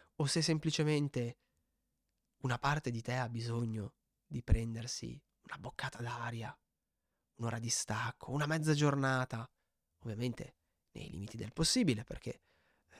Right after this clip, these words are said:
purtroppo, per fortuna, viviamo in una de-, in una società con determinate regole. Fallo, non morirà nessuno. L'unica cosa che potrebbe morire è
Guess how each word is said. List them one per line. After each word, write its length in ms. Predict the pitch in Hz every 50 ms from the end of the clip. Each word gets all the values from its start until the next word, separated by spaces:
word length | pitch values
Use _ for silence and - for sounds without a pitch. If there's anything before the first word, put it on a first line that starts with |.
| -
purtroppo, 480 | _ - 123 127 - 107 113 110 107 110
per 180 | - - 120
fortuna, 360 | - - - - - 127 117 107
viviamo 300 | 123 123 117 120 120 117
in 60 | 117
una 120 | 117 107
de-, 180 | 110 117 113 - -
in 140 | 127 123
una 160 | 120 120 113 120
società 420 | - - - - 131 - 135 127
con 200 | - - 131 127
determinate 640 | 117 120 120 - 123 120 120 120 113 113 113 - 113
regole. 400 | 107 101 92 98 110 127 - - _ _ _ _ _ _ _ _ _ _ _ _ _ _ _ _ _
Fallo, 720 | - - - - 110 107 101 104 110 - 76 - - - _ _ _ _ _ _ _ _ _
non 220 | - 135 131 117 113
morirà 400 | 110 110 113 113 110 107 110 107
nessuno. 600 | 107 113 - - - - 110 107 95 135 - _ _ _ _ _ _ _ _ _ _ _ _ _ _ - _ _ - -
L'unica 600 | 151 156 180 180 175 160 - 123 117 107 - - _ _ _ _ _ _ _ _ _ _ _ _ _ _ _ _ _ _ _ _ _
cosa 240 | - - 147 139 123
che 80 | -
potrebbe 400 | 117 - 120 123 120 117 120 -
morire 540 | - 123 120 113 113 110 110 110 127 - _ _ _ _ _ _ _ _ _ _ _ _ _ _ _ _ _ _ _ _ _ _ _ _
è 380 | - 127 120 110 101 104 -